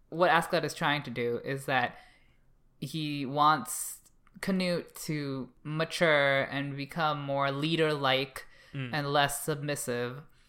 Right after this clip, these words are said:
Speaker 1: And his plan to do that is to kill Ragnar. Now, do you think that's a good idea?
Speaker 2: I think it's a good idea for Canute. I don't necessarily think it'll be a good idea for Askeladd going forward.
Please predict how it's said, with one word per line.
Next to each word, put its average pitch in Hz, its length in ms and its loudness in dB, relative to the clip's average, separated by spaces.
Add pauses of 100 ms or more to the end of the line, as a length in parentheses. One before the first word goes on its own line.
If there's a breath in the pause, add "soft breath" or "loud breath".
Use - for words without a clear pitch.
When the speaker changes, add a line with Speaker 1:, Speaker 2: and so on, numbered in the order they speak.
(300 soft breath)
Speaker 1:
And 139 240 4
his 139 240 -2
plan 202 300 4
to 202 80 0
do 147 160 -2
that 131 400 2
is 135 200 -4
to 143 80 -8
kill 123 220 -6
Ragnar. 117 640 -8 (320 soft breath)
Now, 131 560 -2 (340)
do 147 80 -6
you 147 80 -4
think 156 240 -4
that's 151 160 -4
a 151 60 -6
good 147 100 -4
idea? 151 400 -4 (460 soft breath)
Speaker 2:
I 143 100 6
think 202 160 6
it's 147 140 0
a 139 40 -2
good 156 220 2
idea 139 380 4
for 135 180 -6
Canute. 117 640 -2
I 120 120 0
don't 151 200 2
necessarily 143 380 0
think 131 220 -2
it'll 120 120 -2
be 117 180 0
a 110 40 -2
good 123 160 -2
idea 120 300 2
for - 160 -6
Askeladd 107 580 2
going 104 280 -10
forward. 104 420 -10